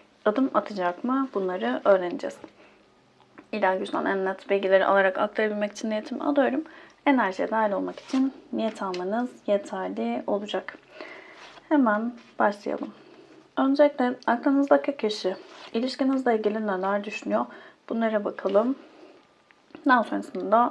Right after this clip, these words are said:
adım atacak mı, bunları öğrenelim. Şimdi aklınızdaki kişinin şu anki enerjisine baktığımızda bu ilişkiyle ilgili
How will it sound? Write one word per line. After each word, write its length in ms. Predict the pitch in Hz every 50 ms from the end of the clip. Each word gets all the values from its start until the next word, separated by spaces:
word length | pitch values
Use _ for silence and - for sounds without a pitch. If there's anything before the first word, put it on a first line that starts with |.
| -
adım 340 | - 185 185 220 226 240 247 -
atacak 520 | 202 202 - - 202 - 208 202 196 -
mı, 180 | - 214 233 269 254 - - - - - - _ _
bunları 640 | - 240 214 190 190 202 208 226 233 247 247 254 - -
öğrenelim. 580 | - 214 208 202 202 202 202 190 185 - - - - - - - - - - - - - - _ _ _ - - - - - - - - - - - - - - -
Şimdi 340 | - - 320 294 254 220 220 233 233 233 233 240 - - 302 311 - -
aklınızdaki 580 | - 240 254 - 339 349 339 359 339 - 339 330
kişinin 480 | - 294 - - 233 214 220 233 254
şu 200 | 247 - - 247
anki 240 | 247 247 254 254 262
enerjisine 680 | - - 220 220 226 226 226 226 - - 240 240 233 220
baktığımızda 800 | 208 202 202 208 - 208 202 196 190 196 - - 202 196 208 226
bu 120 | - - -
ilişkiyle 600 | 214 208 214 208 - - - 285 269 247 220 202
ilgili 320 | 196 196 196 196 208 233